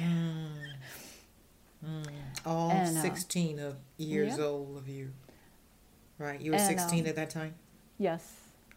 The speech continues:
Speaker 1: Okay.
Speaker 2: Yeah,
Speaker 1: All
Speaker 2: because
Speaker 1: right.
Speaker 2: he was born in September.
Speaker 1: Okay.
Speaker 2: And I went
Speaker 1: Okay.
Speaker 2: away the very end of June.
Speaker 1: Okay.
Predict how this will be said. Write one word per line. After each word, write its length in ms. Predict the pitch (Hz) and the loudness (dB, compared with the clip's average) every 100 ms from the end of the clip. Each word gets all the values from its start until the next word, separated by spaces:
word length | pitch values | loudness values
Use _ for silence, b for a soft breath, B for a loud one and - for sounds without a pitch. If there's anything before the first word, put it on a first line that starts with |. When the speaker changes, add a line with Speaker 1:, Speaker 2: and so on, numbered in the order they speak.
| 135 | -14
Speaker 1:
Okay. 220 | 135 135 - | -10 -10 -6
Speaker 2:
Yeah, 180 | - 190 | 0 2
Speaker 1:
All 40 | 170 | 4
Speaker 2:
because 260 | 170 233 233 | 2 2 2
Speaker 1:
right. 60 | |
Speaker 2:
he 60 | 214 | 2
was 140 | 220 | 2
born 300 | - 190 190 | 4 4 4
in 100 | 185 | 2
September. 640 | - - - 160 143 147 - - - 147 | -2 -4 0 0 0 -4 -6 -14 -18 -16
Speaker 1:
Okay. 220 | 135 131 131 - - | -10 -8 -8 -10 -4
Speaker 2:
And 160 | 165 160 | 2 4
I 60 | 160 | 4
went 220 | 170 175 | 2 2
Speaker 1:
Okay. 60 | 165 | 4
Speaker 2:
away 340 | 165 165 160 | 6 6 4
the 280 | 160 156 151 | 2 -2 -2
very 380 | 165 165 165 - | 2 4 4 2
end 240 | 156 151 | 0 2
of 220 | 143 - | -2 -4
June. 420 | - 156 135 156 151 - - - - | -4 -4 -4 -8 -12 -18 -20 -14 -10
Speaker 1:
Okay. 280 | 151 147 | -8 -6